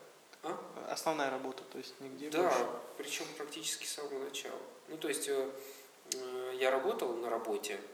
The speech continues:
Speaker 1: и когда, а, начал это делать, меня это так сильно эмоционально потрясло и захватило, что, эм, я пришел к своему начальнику и сказал:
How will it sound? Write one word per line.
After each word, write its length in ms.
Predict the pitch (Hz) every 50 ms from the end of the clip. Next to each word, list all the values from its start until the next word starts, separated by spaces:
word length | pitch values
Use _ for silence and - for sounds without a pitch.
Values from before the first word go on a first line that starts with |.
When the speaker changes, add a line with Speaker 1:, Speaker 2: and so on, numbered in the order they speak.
| - -
Speaker 1:
и 720 | - 127 123 123 123 123 123 123 120 120 117 113 - - - -
когда, 420 | - 127 123 127 135 131 127 127 127 - - - - - - - - -
а, 340 | 110 113 113 110 113 110 110 117
начал 360 | 131 131 127 127 135 131 131
это 160 | 131 131 139 123
делать, 480 | 127 - 202 240 233 180 - - - - - - -
меня 320 | 139 135 131 135 135 127
это 140 | 123 127 123
так 260 | - - 139 135 -
сильно 320 | - - - 147 - 127 120
эмоционально 720 | - - 139 135 131 131 - 127 123 131 131 127 120 113
потрясло 580 | 107 - 127 123 135 127 127 - - 135 131 123
и 40 | 120
захватило, 640 | 123 - - 120 120 117 117 - 208 240 220 147 120 - - - - - - - - - - - - - -
что, 540 | - - - - - 123 117 110 101 - - - - - - -
эм, 1080 | 117 110 110 107 107 107 107 107 107 107 104 104 104 - - - - - - - 117
я 120 | 117 120 120
пришел 340 | 120 120 - - 131 123
к 60 | 123 -
своему 260 | - 127 120 120 120
начальнику 520 | 117 120 120 - 175 196 202 180 - - -
и 20 |
сказал: 560 | - - - 117 - 127 - - - - -